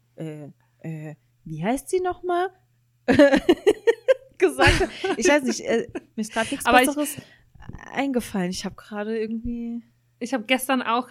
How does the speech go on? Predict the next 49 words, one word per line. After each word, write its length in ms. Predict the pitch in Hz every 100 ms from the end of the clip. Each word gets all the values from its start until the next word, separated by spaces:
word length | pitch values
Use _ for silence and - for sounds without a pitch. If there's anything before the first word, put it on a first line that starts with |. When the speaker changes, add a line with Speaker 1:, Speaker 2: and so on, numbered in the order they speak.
| -
Speaker 2:
angefangen, 580 | 254 269 - 269 262
einen 140 | 233 220
Satz 340 | 233 - -
zu 140 | - -
sagen 420 | 269 262 269 277
und 140 | 226 220
dann 120 | 226
mittendrin 580 | 254 285 269 - 240 262
ist 160 | 233
mir 100 | 233 214
einfach 180 | 214
mein 160 | 226 214
kompletter 500 | 214 202 240 247 262
Satz 240 | 208 202
entfallen. 580 | - 196 - 180 175 180 _ _ _ -
Ich 120 | -
hab 120 | 233
wirklich 240 | 269 294 -
dann 140 | 269
so 100 | 233
mittendrin 380 | 294 - - 262
au-, 40 | 220
abgebrochen 600 | - - - - 311 269
und 100 | 220
dachte, 420 | - - 240 240 -
Speaker 1:
Hm. 240 | 190 190 _ _ _
Speaker 2:
weg, 260 | 208 202 _
es 120 | - -
ist 100 | -
einfach 260 | 202 -
weg. 180 | 196 190 _
Ich 100 | -
weiß 220 | 202 202
nicht 180 | 226 247
Speaker 1:
Ja. 60 | 202
Speaker 2:
mehr, 120 | 208
was 120 | 196
ich 80 | 202
sagen 260 | 185 185
wollte. 260 | 180 170 202 - -
Keine 160 | 233 226
Speaker 1:
Aber 100 | 233
Speaker 2:
Ahnung. 80 | 247
Speaker 1:
ich 120 | - 277
hab, 180 | - - _ _ _
äh, 240 | 226 226 226
zum 180 | 220
Thema 280 | 214 240 208
Sonnenuntergang 840 | 180 180 220 269 311 311 - 294